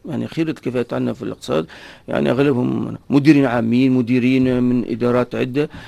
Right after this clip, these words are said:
واللي هم عندهم معرفة يعني جيدة بالمجال الاقتصادي وبمجال يعني بالسوق، لديهم معرفة ولديهم خبرة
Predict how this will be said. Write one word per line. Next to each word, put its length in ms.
واللي 180
هم 180
عندهم 340
معرفة 580
يعني 400
جيدة 360
بالمجال 500
الاقتصادي 880
وبمجال 880
يعني 340
بالسوق، 640
لديهم 380
معرفة 320
ولديهم 340
خبرة 460